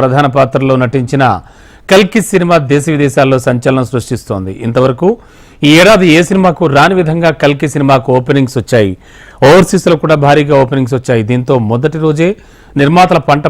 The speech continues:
పండిందని చెప్పొచ్చు. ముఖ్యంగా తెలుగు ప్రజలు భారీగా టికెట్లు బుక్ చేసుకున్నారు. ఓపెనింగ్స్ రోజే సుమారు పది లక్షల టికెట్లు అమ్ముడుపోయాయంటే ఈ సినిమా కోసం జనాల్లో ఎంత క్రేజ్ ఉందో అర్థం చేసుకోవచ్చు. ఓపెనింగ్స్ రోజే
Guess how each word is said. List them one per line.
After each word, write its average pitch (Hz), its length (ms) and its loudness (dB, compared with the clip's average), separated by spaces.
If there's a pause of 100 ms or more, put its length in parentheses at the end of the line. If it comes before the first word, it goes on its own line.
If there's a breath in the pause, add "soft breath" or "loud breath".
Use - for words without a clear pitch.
పండిందని 139 380 0
చెప్పొచ్చు. 113 280 -6 (100)
ముఖ్యంగా 143 360 0 (600 soft breath)
తెలుగు 185 300 2
ప్రజలు 190 300 2
భారీగా 165 360 2
టికెట్లు 143 340 -4
బుక్ 123 160 -8
చేసుకున్నారు. 117 460 -2 (140)
ఓపెనింగ్స్ 139 420 -4
రోజే 151 180 0 (100)
సుమారు 143 320 4 (580 loud breath)
పది 151 260 4
లక్షల 196 320 2
టికెట్లు 165 320 0
అమ్ముడుపోయాయంటే 156 720 4 (220)
ఈ 139 40 4 (120)
సినిమా 147 220 2 (100)
కోసం 151 200 0 (120)
జనాల్లో 135 380 6 (680 loud breath)
ఎంత 156 140 -4 (140)
క్రేజ్ 165 300 0
ఉందో 156 160 2
అర్థం 135 260 -2
చేసుకోవచ్చు. 117 480 -6 (640 soft breath)
ఓపెనింగ్స్ 202 420 2
రోజే 190 180 4